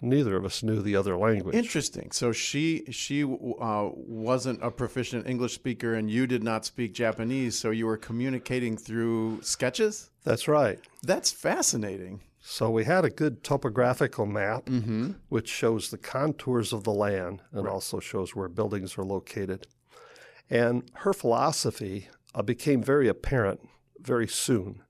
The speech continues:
Speaker 1: and that was <clears throat> it had to have land and it had to have water.
Speaker 2: Right.
Speaker 1: So <clears throat> the pond that you see in the, uh, garden today <clears throat> is actually simulating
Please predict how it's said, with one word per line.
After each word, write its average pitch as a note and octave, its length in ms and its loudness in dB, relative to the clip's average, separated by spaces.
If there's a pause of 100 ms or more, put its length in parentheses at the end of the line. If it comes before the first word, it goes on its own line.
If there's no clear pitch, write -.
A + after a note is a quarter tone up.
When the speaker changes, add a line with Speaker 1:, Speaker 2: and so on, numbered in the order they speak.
(400)
Speaker 1:
and A2+ 140 2
that C#3 200 4
was A#2 400 0 (100)
<clears throat> - 100 -20 (340)
it G2 120 -6
had C#3+ 240 4
to B2+ 80 4
have A2+ 300 4
land A2+ 420 2
and A2 120 -6
it G2 60 -10
had G2 280 -2
to - 60 -16
have G#2+ 200 -4
water. G#2 580 -4
Speaker 2:
Right. G2+ 240 -2 (680)
Speaker 1:
So A2 520 2 (320)
<clears throat> - 340 -18
the G#2+ 160 2
pond C#3 840 2
that - 240 -2
you A2 100 0
see G#2 640 0 (200)
in A2 200 -2
the, F#2+ 240 -6 (400)
uh, G#2 240 -6 (500)
garden G2+ 400 -2
today A2 540 -2 (420)
<clears throat> - 420 -14
is B2+ 460 2
actually G#2+ 600 -2 (560)
simulating G#2 920 2